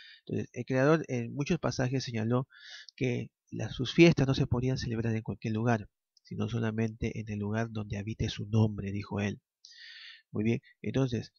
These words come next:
lamentablemente en las iglesias cristianas, ¿no? Allí no está habitando su nombre, ¿no? El nombre de Yahweh no está siendo exaltado. Es por eso que los cristianos no celebran los tiempos del Creador. Los cristianos están celebrando otros tiempos,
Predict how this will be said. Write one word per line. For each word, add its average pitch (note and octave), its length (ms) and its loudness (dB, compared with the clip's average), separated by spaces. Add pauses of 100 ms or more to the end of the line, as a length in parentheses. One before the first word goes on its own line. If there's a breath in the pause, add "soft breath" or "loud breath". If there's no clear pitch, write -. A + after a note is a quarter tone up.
(460 soft breath)
lamentablemente C3+ 840 4
en A#2 80 0
las - 140 -2
iglesias A2+ 360 -2
cristianas, B2+ 800 0 (140)
¿no? A#2+ 260 0 (320)
Allí A#2 320 -4
no A#2 120 -4
está A2+ 160 -2
habitando G#2 360 0
su - 140 -10
nombre, A#2+ 460 0 (240)
¿no? - 180 -8
El G#2 80 -8
nombre A2 240 -2
de A#2 60 0
Yahweh A#2 260 2
no A2+ 100 -2
está A2 140 -4
siendo A2 240 -4
exaltado. G#2+ 580 -2 (120)
Es G#2 80 -12
por G#2+ 160 -6
eso A2 200 -2
que G#2+ 120 -6
los G#2 160 -8
cristianos A#2 580 -4
no G#2+ 140 -10
celebran G#2 440 -6
los G2+ 160 -10
tiempos G#2 360 -6
del G2+ 120 -10
Creador. - 400 -12 (300)
Los A#2+ 80 -14
cristianos B2 320 -4
están A#2 80 -2
celebrando A2+ 540 -4
otros E3 480 4
tiempos, G2 560 -8